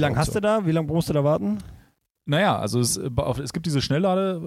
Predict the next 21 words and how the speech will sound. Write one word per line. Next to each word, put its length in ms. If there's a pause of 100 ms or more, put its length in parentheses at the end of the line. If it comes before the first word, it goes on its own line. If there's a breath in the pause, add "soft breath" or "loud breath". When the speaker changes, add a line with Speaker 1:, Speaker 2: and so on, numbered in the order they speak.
Speaker 2:
ähm, 200
Speaker 1:
Ja. 160
Speaker 2:
Dinger, 380
also 160
diese 180
Tesla 300
sind, 100
glaub 140
ich, 60
die 60
schnellsten, 320
die 140
irgendwie 240
dreihundertfünfzig 760
K 160
W 420
da 140
reinpumpen, 720
äh, 180
pro 140
Stunde. 400